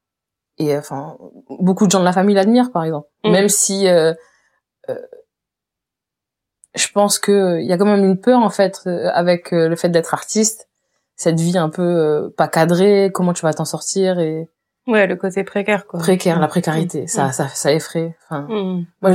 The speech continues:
Speaker 1: je, du, du côté de la famille de ma mère, c'est, on vient d'une famille très, très pauvre. Euh,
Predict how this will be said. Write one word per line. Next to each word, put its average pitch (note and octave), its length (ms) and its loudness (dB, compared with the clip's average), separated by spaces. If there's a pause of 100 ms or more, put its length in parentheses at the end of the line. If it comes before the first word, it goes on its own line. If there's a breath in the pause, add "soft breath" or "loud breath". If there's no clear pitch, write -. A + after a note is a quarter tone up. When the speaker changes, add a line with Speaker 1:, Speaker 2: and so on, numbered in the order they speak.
(120)
Speaker 1:
je, E3+ 120 -2
du, E3+ 180 0
du E3+ 220 -4
côté F#3+ 200 0
de F3 60 -2
la D#3+ 80 -2
famille D#3+ 140 -2
de E3 40 -2
ma D#3 120 -4
mère, F#3+ 240 -2
c'est, - 120 -6
on D3+ 120 -4
vient D3+ 100 0
d'une D3+ 140 -6
famille D3+ 200 -8
très, F3+ 200 -4
très E3 160 -6
pauvre. G#3 400 -2 (840)
Euh, D3 280 -6